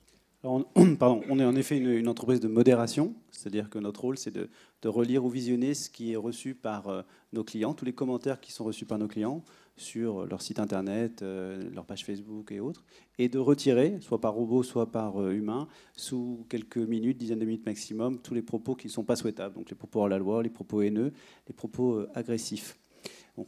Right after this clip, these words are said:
concrètement, on travaille pour beaucoup de médias qui, euh, ont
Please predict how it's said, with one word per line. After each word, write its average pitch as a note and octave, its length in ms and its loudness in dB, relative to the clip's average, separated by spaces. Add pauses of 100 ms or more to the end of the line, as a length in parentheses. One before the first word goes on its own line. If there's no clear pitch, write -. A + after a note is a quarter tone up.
(120)
concrètement, C#3 520 2
on C3 60 0
travaille B2 360 0
pour A2 260 -10
beaucoup B2 260 -6
de B2+ 80 0
médias A#2 460 0 (280)
qui, B2+ 300 -4
euh, G#2 380 0
ont A#2+ 340 -4